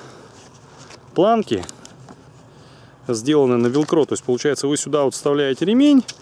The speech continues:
и потом поверх ремня вот таким вот образом застёгиваете всю эту конструкцию. То есть, э, удобно. И удобно то, что, получается, во-первых, удобно снимать, надевать на ремень,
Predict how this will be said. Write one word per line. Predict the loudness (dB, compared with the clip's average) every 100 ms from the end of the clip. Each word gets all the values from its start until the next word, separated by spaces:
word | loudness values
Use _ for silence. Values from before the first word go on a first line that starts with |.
| -20 -16 -4
и | -2
потом | 0 0 0
поверх | 0 -2 -2
ремня | 0 0 0
вот | 0
таким | -4 -2 -2
вот | 0
образом | 0 -2 -4 -2
застёгиваете | -2 -4 -2 0 0 -2 -2 -6 -8 -20 -20 -20 -20 -14
всю | -2 -2
эту | 0
конструкцию. | -2 -4 -2 -6 -6 -10 -12 -14 -20 -18 -18 -8
То | -2
есть, | 0 -2 -4
э, | -2 0 0 0 -2 -2
удобно. | -2 2 4 4 2 0 -4
И | -2
удобно | 0 0 0
то, | -4 -4
что, | -6 -6 -6
получается, | -4 -4 -2 -2 -2
во-первых, | -2 0 -2 -2
удобно | 0 2 0
снимать, | 0 0 0 -2
надевать | -4 0 0 0
на | -2
ремень, | 0 2 2